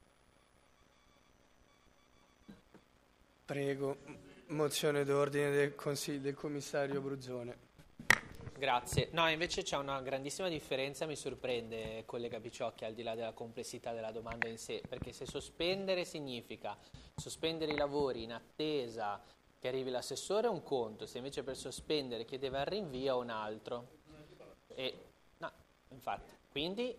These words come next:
Speaker 2: allora non era una sospensione, era un rinvio. Vede che a volte la complessità si nasconde.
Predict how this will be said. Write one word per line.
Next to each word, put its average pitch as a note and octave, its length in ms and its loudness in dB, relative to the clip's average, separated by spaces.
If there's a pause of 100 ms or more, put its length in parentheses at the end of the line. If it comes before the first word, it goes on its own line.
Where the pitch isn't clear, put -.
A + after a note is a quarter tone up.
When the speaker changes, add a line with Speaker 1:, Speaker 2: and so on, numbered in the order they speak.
(260)
Speaker 2:
allora C#3 340 6
non C3+ 160 0
era C#3 140 6
una A#2 100 -2
sospensione, C#3+ 540 -4
era D#3+ 120 4
un C3 60 4
rinvio. A#2 540 -2 (460)
Vede B2 240 0
che C3+ 100 4
a B2+ 60 6
volte B2 380 2
la A#2+ 120 0
complessità A#2+ 800 0 (960)
si C#3 180 -4
nasconde. C3 960 6